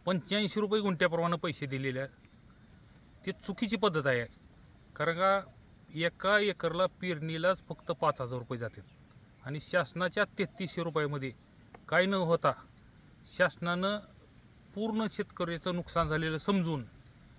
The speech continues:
कमीत कमी हेक्टरी पन्नास हजार रुपयाची मदत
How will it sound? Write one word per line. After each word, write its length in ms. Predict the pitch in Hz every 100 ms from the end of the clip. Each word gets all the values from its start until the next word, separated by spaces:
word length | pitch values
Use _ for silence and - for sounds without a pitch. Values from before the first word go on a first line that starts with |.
| - - - - -
कमीत 400 | 185 208 254 -
कमी 260 | 233 214 180 - - - - - - - - - - -
हेक्टरी 440 | 185 - 226 233
पन्नास 440 | 226 220 214 208 190
हजार 160 | 185
रुपयाची 360 | 180 185 175 185
मदत 380 | 170 185 190